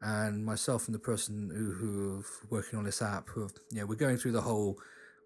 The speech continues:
you know, do we now just go straight for ten point nine? Do we just up to, to say s-, ten point seven? Uh, do we leave it exactly as it is so we can get a, a, a sort of bug fix release out for all the existing users before we change anything?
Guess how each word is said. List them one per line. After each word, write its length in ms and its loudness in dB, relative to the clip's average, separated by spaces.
you 100 -2
know, 60 0
do 240 4
we 100 6
now 200 6
just 180 0
go 80 4
straight 300 2
for 80 -6
ten 200 2
point 220 -4
nine? 640 6
Do 160 6
we 100 6
just 220 0
up 200 -6
to, 100 -8
to 280 0
say 220 0
s-, 240 -2
ten 180 4
point 220 -2
seven? 680 4
Uh, 140 0
do 140 2
we 80 6
leave 180 6
it 100 4
exactly 460 2
as 120 4
it 80 2
is 220 6
so 100 2
we 100 4
can 140 2
get 140 4
a, 240 4
a, 320 2
a 40 2
sort 200 2
of 180 -2
bug 220 2
fix 380 0
release 280 2
out 220 2
for 320 -2
all 100 0
the 140 2
existing 460 0
users 280 0
before 460 2
we 120 4
change 380 2
anything? 640 6